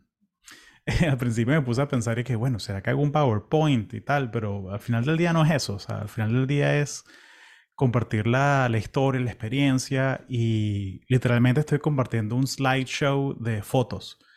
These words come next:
Entonces, si tú eres una de las personas que lo escuche más por audio, eh, capaz este es un episodio que sí te, le sacarías más valor si lo escuchas, si lo ves por YouTube. Igual, lo que les digo, esto no es sobre tecnología ni nada, esto es sobre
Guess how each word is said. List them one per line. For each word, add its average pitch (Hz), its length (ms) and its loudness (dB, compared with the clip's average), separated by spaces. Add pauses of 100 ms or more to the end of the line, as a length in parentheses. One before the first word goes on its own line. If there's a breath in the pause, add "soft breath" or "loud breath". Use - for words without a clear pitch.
(260 soft breath)
Entonces, 127 400 6
si 170 240 4
tú 131 140 2
eres 123 160 4
una 156 160 6
de 170 60 4
las 160 80 2
personas 127 360 -2
que 139 260 -2
lo 117 100 -2
escuche 123 380 -2
más 139 140 0
por 147 200 2
audio, 143 460 2 (640 loud breath)
eh, 113 400 0
capaz 117 420 0
este 123 220 -2
es 139 40 2
un 139 60 2
episodio 123 400 -2
que - 100 -6
sí 120 140 -4
te, 107 680 -2 (200)
le 120 100 -2
sacarías 110 340 0
más 127 160 2
valor 135 280 2
si - 100 0
lo 127 60 4
escuchas, 117 440 -2
si 117 100 -4
lo 110 80 0
ves 104 140 -2
por 123 160 -2
YouTube. 110 440 -2 (1400 loud breath)
Igual, 151 560 4
lo 139 160 4
que 151 80 2
les 131 120 6
digo, 127 220 6
esto 113 220 0
no 139 100 4
es 131 80 0
sobre 147 220 0
tecnología 131 720 0
ni 120 120 0
nada, 123 400 0
esto 113 200 -4
es - 60 -6
sobre 120 600 2